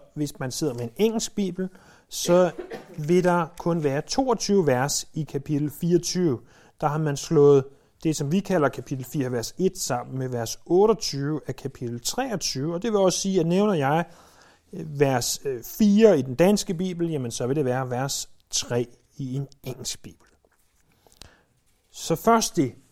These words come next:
Dernæst så så vi i kapitel treogtyve,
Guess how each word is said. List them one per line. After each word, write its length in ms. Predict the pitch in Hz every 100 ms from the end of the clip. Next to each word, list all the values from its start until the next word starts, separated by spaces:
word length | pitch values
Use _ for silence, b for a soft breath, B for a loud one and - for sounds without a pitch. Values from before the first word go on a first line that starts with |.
| _ _
Dernæst 580 | 240 247 214 220 220 - _
så 200 | - -
så 320 | 214 - 226 214
vi 160 | 220
i 140 | 185 220
kapitel 500 | - 226 208 220 226
treogtyve, 760 | - 175 185 185 - 117 113